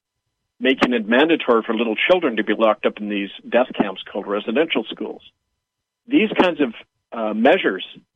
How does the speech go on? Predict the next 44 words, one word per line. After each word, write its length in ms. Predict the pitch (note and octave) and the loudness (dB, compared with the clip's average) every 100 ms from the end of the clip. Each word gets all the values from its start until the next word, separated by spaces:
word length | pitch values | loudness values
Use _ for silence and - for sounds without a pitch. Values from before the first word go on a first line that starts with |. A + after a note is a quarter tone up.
| _ _ _ _ _ - | _ _ _ _ _ -10
you 80 | |
know, 240 | A2+ G#2+ G2+ - | -4 -4 -6 -4
preventing 480 | A2+ B2+ C#3 C#3 | 0 2 2 2
any 220 | B2+ F3 G#3 | 2 2 4
kind 160 | D3 | 2
of 80 | B2+ | 4
legal 220 | C3 B2+ | 2 2
or 60 | A2 | 0
political 520 | A#2+ A2+ A2 G#2+ G#2+ | 2 2 2 0 0
action. 340 | A2 - F#2 G2 | 0 -4 -6 -8
This 100 | - - | -8 -4
political 400 | C3+ G#3+ B3 D#3+ | 2 2 2 0
tyranny 360 | - A2+ G#2 | 0 0 -4
preceded 760 | - C3+ A#2+ - E3 D3+ D3 - | -4 -6 -2 0 2 4 2 0
the 120 | A2+ | -4
genocide, 500 | G2 A2+ A2+ - G2 | 0 0 0 -2 -4
and 140 | F#2+ A#2 | -2 -4
this 80 | - | -4
is 140 | B2 | -2
our 80 | G#2+ | -2
point. 380 | - - A2+ - - - _ | -2 -2 -2 -2 -10 -20 _
We're 120 | - G#2 - | -14 -8 -2
seeing 180 | A#2+ | -2
the 60 | A2 - | 0 0
same 160 | A#2+ A2+ | -2 -2
thing 220 | A#2 G2+ | -4 0
today. 460 | A#2 G#2+ G#2 F#2+ _ _ _ _ - | 0 0 -2 -4 _ _ _ _ -6
Mandatory 500 | B2 F#3+ A#3 F#3+ F3+ | -2 0 2 2 4
vaccinations 680 | E3 D#3 C#3+ D3+ - A2 A2+ | 4 2 2 2 0 -4 -6
have 100 | G#2 | -4
been 140 | A2 | 0
the 80 | G#2+ | 2
law 260 | A#2 A#2+ | 4 4
in 120 | G#2+ G#2+ | 0 2
Canada 480 | A2 A#2+ B2 G2 F#2+ | 2 2 -2 -2 -6
since 180 | G2+ - | -10 -6
eighteen 320 | A#2 G#2+ A2 - | -6 -4 -8 -2
seventy-four 560 | G#2 G2 G2 - G#3 B2 | -2 -2 -6 2 4 4
when 140 | G#2+ | 0
it 80 | G#2+ | -4
comes 220 | A2 G#2+ | -8 -6
to 140 | G#2+ G2+ | -2 0
Aboriginal 500 | G2+ G#2 G2+ G2+ G2 | 2 -2 -2 -8 -4
people. 420 | C3 - D#2 | -4 -4 -8